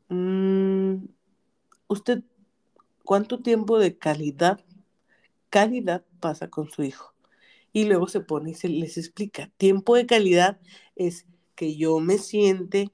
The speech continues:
con mi niño sin el teléfono, sin la tele, y le, en realidad le ponga atención a lo que me está diciendo, a lo que estamos haciendo. A que si yo voy a ir con él al parque, voy a ir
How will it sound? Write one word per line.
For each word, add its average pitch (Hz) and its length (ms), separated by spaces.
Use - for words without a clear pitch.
con 175 240
mi 202 100
niño 202 540
sin 180 260
el 170 160
teléfono, 196 800
sin 180 360
la 156 180
tele, 180 540
y 190 160
le, 175 320
en 185 320
realidad 175 720
le 254 220
ponga 220 460
atención 196 720
a 165 140
lo 160 160
que 151 140
me 147 100
está 160 300
diciendo, 165 600
a 165 160
lo 160 180
que 160 120
estamos 175 600
haciendo. 147 520
A 180 160
que 180 160
si 180 200
yo 214 140
voy 240 220
a 240 60
ir 233 100
con 220 180
él 214 140
al 214 160
parque, 208 480
voy 175 340
a 175 140
ir 233 360